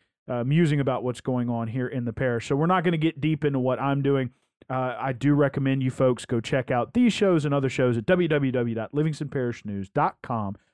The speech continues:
backslash podcast. We are on Facebook, Twitter, LinkedIn, Instagram, and YouTube once a week in print on Thursdays. And, of course, you can get these podcasts wherever you gather your podcast, whether that's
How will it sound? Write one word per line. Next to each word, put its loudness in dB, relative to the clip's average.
backslash 2
podcast. -4
We 2
are 4
on 0
Facebook, 0
Twitter, 0
LinkedIn, -2
Instagram, -4
and -2
YouTube 0
once 0
a 4
week 0
in 0
print -2
on -2
Thursdays. 2
And, -4
of -4
course, -6
you -10
can -4
get -6
these -8
podcasts -2
wherever 2
you -2
gather 0
your 0
podcast, -2
whether 0
that's -4